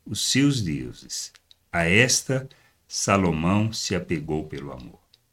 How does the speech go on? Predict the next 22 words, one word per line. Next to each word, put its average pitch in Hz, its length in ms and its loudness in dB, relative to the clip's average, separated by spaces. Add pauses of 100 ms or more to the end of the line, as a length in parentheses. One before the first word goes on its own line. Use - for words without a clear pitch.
(300)
E 82 240 -2
esta 101 560 0 (380)
foi 104 180 2
a 92 60 8
razão 92 480 4
da 90 140 -2
sua 117 320 -2
ruína. 67 480 -8 (500)
Esta - 320 4
foi 160 220 6
a 147 80 8
razão 123 420 6
de 117 100 4
perder 90 460 2
o 78 40 -2
reino, 101 440 0
de 95 140 -4
deixar 92 500 2
de 101 160 -4
seguir 85 400 -4
o 82 60 -8
Senhor, 73 520 -8